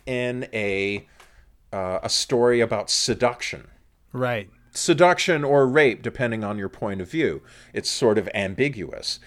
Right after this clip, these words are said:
Speaker 2: Right.
Speaker 1: But the overall shape of this piece, the dynamic of this piece comes from the interplay, a dynamic tension between these two themes.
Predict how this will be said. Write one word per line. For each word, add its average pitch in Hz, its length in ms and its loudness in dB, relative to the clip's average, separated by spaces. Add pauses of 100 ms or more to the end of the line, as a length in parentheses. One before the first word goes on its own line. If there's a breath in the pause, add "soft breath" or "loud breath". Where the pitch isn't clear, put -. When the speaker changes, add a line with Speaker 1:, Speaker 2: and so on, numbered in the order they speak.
(140 loud breath)
Speaker 2:
Right. 117 240 -4
Speaker 1:
But - 320 2
the - 140 -4
overall 220 560 2
shape 180 500 -2
of 165 160 -8
this - 260 -6
piece, - 540 -8 (460 loud breath)
the 143 100 0
dynamic 147 800 0
of 170 100 -4
this 147 160 -6
piece - 240 -8
comes 147 420 -4
from 113 320 -4
the 117 220 -10
interplay, 156 460 -4
a 82 80 -6
dynamic 127 720 -2 (100)
tension 147 580 -8
between 95 420 -8
these 90 200 -10
two - 240 -12
themes. 120 640 -10